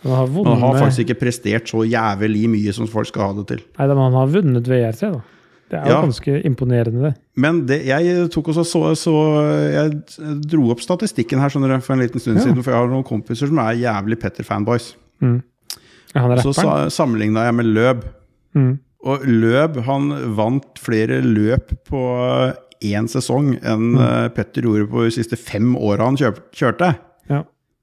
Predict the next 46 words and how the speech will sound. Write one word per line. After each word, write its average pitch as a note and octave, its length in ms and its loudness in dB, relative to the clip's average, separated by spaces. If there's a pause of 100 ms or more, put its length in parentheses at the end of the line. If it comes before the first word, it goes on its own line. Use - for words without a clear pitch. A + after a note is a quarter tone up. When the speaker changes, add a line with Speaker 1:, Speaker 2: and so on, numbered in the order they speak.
(200)
Speaker 1:
Ja, D3 40 2
Speaker 2:
Og C#3 60 4
Speaker 1:
det C3+ 40 6
er C3 80 4
Speaker 2:
det, - 0 -
Speaker 1:
noe C#3+ 100 4
Speaker 2:
det C3+ 60 6
Speaker 1:
helt B2 100 4
Speaker 2:
er - 40 2
som B2+ 120 2
Speaker 1:
annet. C3+ 60 -2
Speaker 2:
det, C#3 80 -6
det C3 100 0
er B2 220 0
så, C3 240 -2
det C3 80 0
er A2+ 160 0
så C3+ 80 -6
klasseskille A2 840 -2
der A#2+ 180 0
når B2+ 160 0
du B2+ 60 -2
ser G#2 240 0
på A#2+ 220 -4 (300)
statsa A2 380 -4
der, A#2+ 160 2
at A#2 80 -4
det A#2 180 -2
er, A2+ 360 -2 (100)
det A2+ 200 -8
er A#2 100 -4
da A2 160 0
du C3 80 2
ser A#2 400 -2
at - 260 -10
Petter - 380 -6
er G#2 420 -6
ekstremt, G#2 1200 -8
eh, A#2 640 -2 (100)
oppskrytt - 460 -10
og A2 140 -4
hypa G#2 320 -6
i - 120 -14
forhold G2+ 280 -6
til A2 300 -4
andre, G#2 420 -4